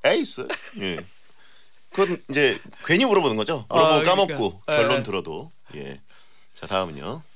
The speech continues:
Speaker 2: 어저빈님. "저희 집에 고양이 두 마리 키웁니다.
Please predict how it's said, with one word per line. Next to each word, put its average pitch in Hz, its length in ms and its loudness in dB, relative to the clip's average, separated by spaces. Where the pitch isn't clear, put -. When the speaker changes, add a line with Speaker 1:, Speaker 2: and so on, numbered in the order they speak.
Speaker 2:
어저빈님. 202 840 2
"저희 208 340 4
집에 240 500 4
고양이 226 340 4
두 - 140 0
마리 277 200 4
키웁니다. 170 500 -4